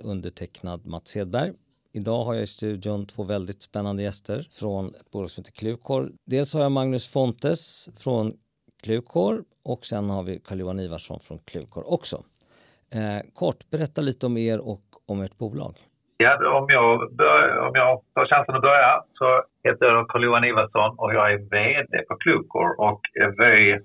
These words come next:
Speaker 2: på Cluecore så har vi programvaror som skapar förutsättningar för en snabbare, bättre och mer precis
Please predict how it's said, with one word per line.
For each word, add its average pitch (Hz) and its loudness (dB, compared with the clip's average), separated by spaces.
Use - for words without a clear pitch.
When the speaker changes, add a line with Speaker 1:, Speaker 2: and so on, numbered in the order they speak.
Speaker 2:
på - -2
Cluecore 104 0
så 117 -2
har 127 4
vi 110 4
programvaror 120 4
som 123 -8
skapar - -2
förutsättningar 113 2
för 107 -4
en 104 -2
snabbare, 104 4
bättre - -2
och 98 -2
mer 113 4
precis - -2